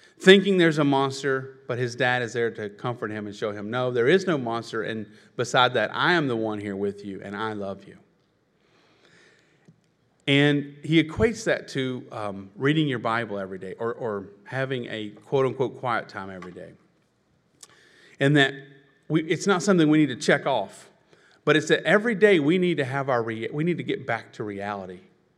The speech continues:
that Jesus loves us and has died for us, and grace is available to us. And we need to come back to that every day,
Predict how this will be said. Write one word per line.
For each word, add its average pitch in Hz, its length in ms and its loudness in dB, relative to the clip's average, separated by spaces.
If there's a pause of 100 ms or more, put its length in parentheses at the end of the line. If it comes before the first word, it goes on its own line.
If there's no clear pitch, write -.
(640)
that 127 180 0
Jesus 147 640 0
loves 117 340 -2
us - 480 -14 (680)
and 113 100 -6
has 117 160 -4
died 107 300 -2
for - 140 -8
us, 98 160 -6
and 101 320 -10 (340)
grace 123 360 0
is 104 120 -10
available 98 460 -6
to 90 300 -14
us. - 400 -20 (1080)
And 135 160 0
we 160 100 6
need 143 100 0
to 160 40 -10
come 139 200 -4
back 127 200 0
to 123 80 -10
that 101 160 -8
every 143 300 -2
day, 113 360 -4